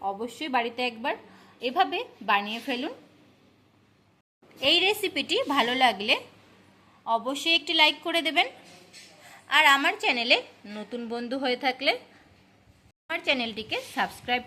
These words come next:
করে নেওয়ার অনুরোধ রইল। আর পাশে থাকা বেল আইকনটি অবশ্যই প্রেস করে দেবেন, তাহলে যখনই আমি কোনো নতুন রেসিপি দেব আপনাদের কাছে খুব তাড়াতাড়ি পৌঁছে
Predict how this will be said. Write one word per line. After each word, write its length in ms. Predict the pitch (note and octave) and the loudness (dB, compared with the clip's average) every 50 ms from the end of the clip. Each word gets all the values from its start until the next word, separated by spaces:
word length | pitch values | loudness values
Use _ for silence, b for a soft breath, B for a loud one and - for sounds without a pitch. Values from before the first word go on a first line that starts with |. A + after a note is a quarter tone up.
| - | -4
করে 140 | B3+ B3 B3+ B3 | -4 -4 -2 -2
নেওয়ার 180 | B3+ B3+ C4 B3+ B3+ B3+ | -2 -2 0 0 -2 -2
অনুরোধ 300 | B3 B3+ C4 C4 C4 A#3 B3+ | -2 -4 -4 -4 -4 -4 -4
রইল। 200 | C4+ C4+ C#4 C#4 - _ _ _ _ _ _ _ - - - - - - - - | -4 -4 -4 -4 -6 _ _ _ _ _ _ _ -20 -20 -20 -20 -20 -18 -4 2
আর 180 | B3 B3 C4 C#4 C4+ - | 2 4 4 4 4 4
পাশে 260 | B3+ C4+ - F#4 G4 G4+ A#4 | 4 6 4 2 2 4 4
থাকা 240 | D#4+ - - D4 E4 C5 - - - - - - G#3+ | 4 4 4 2 0 0 0 -4 -12 -20 -14 -6 -4
বেল 180 | B3 C4 C4+ C#4+ D4 | -2 0 2 2 2
আইকনটি 460 | D#4 D4 D4 B3+ A3 G#3 F#3 D4 F4+ B4+ - - - - G#3 G3+ | 2 0 -2 -6 -6 -6 -4 -2 -2 -2 -4 -6 -10 -8 -8 -6
অবশ্যই 400 | F#3+ A3 A#3+ - - D4+ D4+ D4 - | -4 -6 -6 -4 -4 -6 -6 -2 -2
প্রেস 200 | C#4+ C#4+ D4 D4 - - | -2 -2 -2 -2 -4 -2
করে 140 | D4 D4 G3 B3+ | 0 0 2 0
দেবেন, 220 | D4 C#4+ D#4 F4 B4 B4+ - - - _ _ _ _ _ _ _ - | 0 -2 -2 -4 -6 -8 -14 -20 -20 _ _ _ _ _ _ _ -6
তাহলে 260 | D#4+ F4 F4 F4 F#4 D4+ C4 C#4+ | -2 -2 0 0 0 0 0 0
যখনই 320 | C4+ C#4+ E4 F4 E4+ F4 E4+ | 0 0 -2 -2 -2 -2 -2
আমি 100 | F4 F4+ E4 E4+ | -2 -2 -2 -2
কোনো 160 | D#4 C#4+ E4 B4 - - - - A#3+ | 0 0 -2 -2 -6 -10 -12 -8 -6
নতুন 240 | B3 B3 B3 D4 C#4 C#4 B3+ C#4 | -4 -4 -4 -4 -4 -2 -2 -4
রেসিপি 340 | C#4 C#4+ D#4+ C#4 D#4 D#4+ C4 B3 | -4 -4 -8 -8 -6 -4 -2 -2
দেব 120 | A3 G3+ B3+ E4+ B4 B B B B B _ - G3 | -2 -2 -2 -4 -4 B B B B B _ -8 -8
আপনাদের 400 | G3 - A3+ A#3 A#3+ A3+ C4 B3+ - | -8 -8 -8 -8 -6 -4 -6 -4 -6
কাছে 200 | F#3+ F3 - - F4+ - - - | -8 -8 -6 -8 -10 -10 -10 -8
খুব 160 | - F#4+ F#4+ - - | -8 -8 -6 -4 -2
তাড়াতাড়ি 420 | A#3 G3+ F#3 F3 - G3+ A#3 F#4 B4+ C5 - | -2 -2 -2 -4 -6 -6 -2 -2 -2 -2 0
পৌঁছে 300 | E4 C4+ C#4 C#4 C#4+ | -2 -2 -2 -2 -2